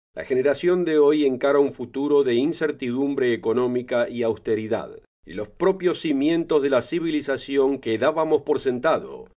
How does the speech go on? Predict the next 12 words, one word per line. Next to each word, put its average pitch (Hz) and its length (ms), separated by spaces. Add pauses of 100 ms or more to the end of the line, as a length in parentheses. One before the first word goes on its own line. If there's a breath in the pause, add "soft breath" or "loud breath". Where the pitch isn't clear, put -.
(300)
están 170 400
siendo 165 400
destruidos 135 720
ante 123 240
nuestros 120 400
ojos 71 540 (200)
y 90 140
reemplazados 143 760
con 135 220
caos 139 540
y 127 140
confusión. 123 800